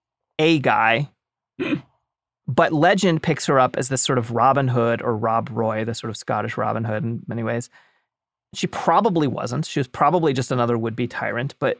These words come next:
Speaker 1: I don't know, like, she's just, yeah, I wish I fucking knew. And, and,
Speaker 2: Yeah.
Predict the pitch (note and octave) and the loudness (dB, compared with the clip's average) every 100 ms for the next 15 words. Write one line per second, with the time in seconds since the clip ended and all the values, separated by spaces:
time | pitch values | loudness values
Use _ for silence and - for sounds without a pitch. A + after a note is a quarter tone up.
0 | _ _ _ _ _ _ _ _ _ F3+ | _ _ _ _ _ _ _ _ _ -2
1 | D3+ E3+ C#3+ D3 D3+ B2+ - _ _ _ | 2 4 4 4 2 0 -8 _ _ _
2 | _ _ _ _ _ E3 - G3+ E3+ G#3 | _ _ _ _ _ -6 -2 0 2 0
3 | - - _ _ _ _ _ _ _ _ | -2 -6 _ _ _ _ _ _ _ _
4 | _ _ G3 C4+ - - - F3+ B3 B3 | _ _ 2 4 2 -2 0 2 2 0
5 | G#3 - A#3 B3+ A3+ A#3 A#3+ A2+ - E3+ | -2 0 2 2 2 2 2 2 0 -2
6 | E3 F#3 G3+ A#2 A2 F#2+ | 0 0 2 2 2 0